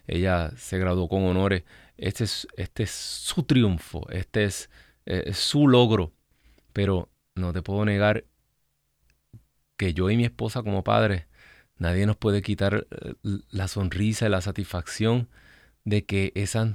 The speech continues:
nuestra obra silenciosa. De que nosotros, aunque ella pasó el trabajo, nosotros pues fuimos como ese, ese abono en el terreno y preparamos ese terreno y esa plataforma y,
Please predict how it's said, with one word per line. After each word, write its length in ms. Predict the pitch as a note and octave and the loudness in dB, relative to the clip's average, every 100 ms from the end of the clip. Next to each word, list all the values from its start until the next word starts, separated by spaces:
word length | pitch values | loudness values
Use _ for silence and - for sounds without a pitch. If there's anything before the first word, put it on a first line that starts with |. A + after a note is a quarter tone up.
| - - | -6 -6
nuestra 400 | G#2 F#2 - E2+ | -4 -2 -2 -2
obra 240 | F2 G2 | 0 -2
silenciosa. 840 | G2+ G2 F#2+ F#2 - F#2+ E2 D#2+ - _ _ _ _ _ _ - | -2 -2 -2 -2 -4 -4 -4 -10 -16 _ _ _ _ _ _ -4
De 220 | G2+ G#2 | 0 2
que 320 | A2 G2+ F#2 | 2 2 2
nosotros, 720 | - G2+ - F#2 A2 A2+ - - | -2 -4 -2 0 2 0 -4 -6
aunque 360 | G#2 G2+ - F#2+ | -2 -2 0 2
ella 180 | G2+ A2 | 2 2
pasó 220 | A#2+ D3 | 2 0
el 100 | B2 | 0
trabajo, 380 | A#2+ A#2 B2+ B2 | 4 4 4 2
nosotros 400 | G2 G2 A2 A#2 | 0 -2 -2 -4
pues 160 | G#2+ | -4
fuimos 260 | - G#2+ A2+ | -4 -2 -2
como 460 | - G2+ F2 E2+ - | -2 -2 0 -2 -6
ese, 560 | E2+ - G#2+ G#2 F#2+ _ _ _ _ | -8 -2 0 0 -2 _ _ _ _
ese 240 | F2 - | -10 0
abono 400 | A2 G#2 F#2+ F#2+ | 2 4 4 2
en 80 | F#2+ | 2
el 120 | F#2 | 0
terreno 540 | - F#2+ G2+ A2+ G#2+ F2+ - - - | -2 -4 0 0 0 -2 -10 -20 -6
y 100 | G#2 | -2
preparamos 600 | G#2 G2 F2 F2 G2 F2 | 2 2 4 2 2 0
ese 160 | A2+ B2 | -4 -2
terreno 440 | A2 A#2+ A#2+ A#2 | -2 0 0 2
y 80 | G2 | 0
esa 200 | F2 G2 | -2 0
plataforma 680 | A2 A2 G#2+ B2 A#2+ A#2 G#2 | 0 0 -2 -2 -2 0 -2
y, 520 | G2+ F#2+ E2+ D2 | -2 -2 -2 -6